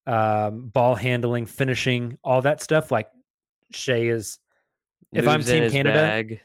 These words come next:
Speaker 1: if I'm Team Canada, if we're in the, like, the knockout stages of fiba and you're playing France and it's a, a one or two point game with twenty seconds on the clock,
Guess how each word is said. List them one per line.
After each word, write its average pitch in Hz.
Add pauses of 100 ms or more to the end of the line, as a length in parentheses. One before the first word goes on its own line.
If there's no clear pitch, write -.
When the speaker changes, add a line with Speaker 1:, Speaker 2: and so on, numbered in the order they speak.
(200)
Speaker 1:
if 160
I'm 147
Team 160
Canada, 143 (440)
if 123
we're 135
in 135
the, 117
like, 117
the 117
knockout 127
stages 139
of 113
fiba 135
and 127
you're 127
playing 123
France 135 (600)
and 131
it's 135
a, 123
a 120
one 127
or 139
two 143
point 147
game 131
with 120
twenty 131
seconds 156
on 160
the 156
clock, 190